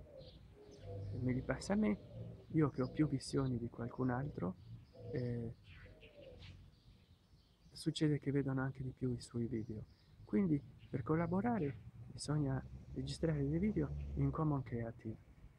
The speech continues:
poi mandatemi degli email e io saprò quali video,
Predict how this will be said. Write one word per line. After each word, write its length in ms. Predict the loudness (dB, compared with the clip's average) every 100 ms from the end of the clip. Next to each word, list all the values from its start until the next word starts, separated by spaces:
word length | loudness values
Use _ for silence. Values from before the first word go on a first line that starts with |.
| 2
poi 200 | 6 6
mandatemi 580 | 4 2 2 0 -2 0
degli 220 | 0 2
email 420 | 4 2 2 0 -6 -20 -20 _
e 80 | 2
io 140 | 2
saprò 340 | 2 -2 -4 -6
quali 280 | -4 -4 -2
video, 380 | 0 2 0